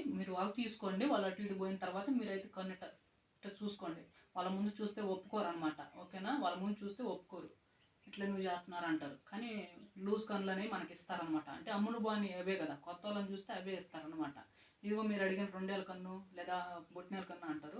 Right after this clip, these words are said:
ఇస్తారు. అవి చూసుకోకుండా తీసుకున్నాం అనుకో, ఇంకంతే. ఆ, లూజ్ వచ్చిందనుకో, ఇప్పుడు ఆ లూజ్ వచ్చింది,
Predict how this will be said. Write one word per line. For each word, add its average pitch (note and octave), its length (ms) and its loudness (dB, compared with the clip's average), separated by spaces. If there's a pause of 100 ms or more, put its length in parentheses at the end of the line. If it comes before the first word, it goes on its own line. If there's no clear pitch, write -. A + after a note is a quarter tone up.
(120)
ఇస్తారు. F3 320 -4 (340)
అవి F#3+ 200 -4
చూసుకోకుండా G#3+ 460 0 (300)
తీసుకున్నాం F#3+ 420 0
అనుకో, D#3+ 260 2
ఇంకంతే. D#3+ 360 0 (1800)
ఆ, F3 40 -10 (180)
లూజ్ A3 240 2
వచ్చిందనుకో, D#3+ 520 2 (500)
ఇప్పుడు F#3+ 200 -4
ఆ F#3 80 4
లూజ్ G3+ 200 2
వచ్చింది, E3 280 -2